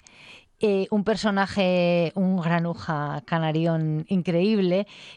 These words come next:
Y el que no conozca a Alexis, yo le recomiendo empezar a leerlo ya. Porque, porque, bueno, es el, es el futuro de la novela negra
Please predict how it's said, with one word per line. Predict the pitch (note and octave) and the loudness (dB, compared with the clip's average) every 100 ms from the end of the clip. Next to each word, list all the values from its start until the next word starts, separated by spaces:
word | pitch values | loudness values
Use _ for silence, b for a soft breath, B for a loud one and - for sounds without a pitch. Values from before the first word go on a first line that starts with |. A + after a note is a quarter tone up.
| _ | _
Y | B3 A#3 A3 A3 | 0 2 2 0
el | G#3+ | 0
que | A3 | -2
no | G#3+ | -2
conozca | A#3+ D4+ D#4 D4 | 0 0 0 0
a | |
Alexis, | B3 B3 - D#4 - | 0 -2 -2 -4 -2
yo | G3 A3+ | 0 2
le | C4 | 0
recomiendo | B3 A3 G#3+ A3+ | 0 0 2 0
empezar | A3+ G3+ G3+ | 0 -2 0
a | |
leerlo | G#3 G3+ G3 A#3 A3+ | 2 2 2 0 -2
ya. | F3 D3+ E3+ D3 B2 B B B | -6 -2 -2 -2 -8 B B B
Porque, | - A3 G#3 - G#3+ G#3 G#3 G3+ G3 G3 - | -2 0 0 -2 0 2 2 2 2 0 -2
porque, | - G3 - | -4 -4 0
bueno, | F#3 G3+ F#3 E3+ | -2 0 0 0
es | F#3+ F#3+ - | 0 -2 0
el, | A3 G3+ F#3+ | 2 2 0
es | G#3+ | -4
el | A#3 | -4
futuro | G#3 G3 G#3+ | -4 -2 0
de | |
la | G#3+ | 0
novela | F#3 F3 | 0 0
negra | F3 E3+ E3+ E3 D#3+ D#3 D#3 D#3 | 0 0 0 0 0 -2 -6 -8